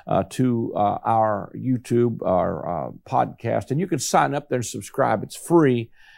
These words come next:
And, uh, you know, you can watch it at your leisure on your smart device, or any more people are watching their Roku or their, uh,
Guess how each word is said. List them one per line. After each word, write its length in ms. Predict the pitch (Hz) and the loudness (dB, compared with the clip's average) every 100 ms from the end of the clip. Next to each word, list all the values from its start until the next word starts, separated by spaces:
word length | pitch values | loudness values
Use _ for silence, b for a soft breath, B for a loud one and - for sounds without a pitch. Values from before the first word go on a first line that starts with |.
| b - | b -2
And, 460 | 113 107 98 101 | 0 0 -2 -2
uh, 240 | 107 101 - | 0 -2 -4
you 140 | 127 135 | -4 -2
know, 140 | 120 | 0
you 160 | 123 147 | 2 2
can 220 | 117 113 | 2 4
watch 320 | 113 120 - | 2 2 -2
it 120 | 120 | -4
at 220 | 120 127 117 | -2 -4 -2
your 220 | 117 107 | -2 0
leisure 520 | 135 139 107 110 110 | -2 -2 -2 -2 -2
on 240 | 113 120 120 | 2 2 2
your 180 | 113 110 | 0 -2
smart 380 | - 113 120 | -2 0 2
device, 340 | 131 104 123 - | 2 0 0 0
or 240 | 107 101 | -2 0
any 160 | 127 123 | -2 -2
more 220 | 123 120 | -2 -2
people 320 | - - 104 | -4 -6 -2
are 100 | 110 | -2
watching 540 | 107 110 110 - 110 98 | 0 -2 -2 -4 -2 2
their 340 | 107 107 104 b b b - | 2 2 -2 b b b -2
Roku 600 | 110 123 104 - 120 120 | 2 4 2 0 2 4
or 200 | 110 107 | 4 4
their, 420 | 104 104 104 92 95 | 4 2 2 -2 0
uh, 380 | 92 87 - | 0 0 -4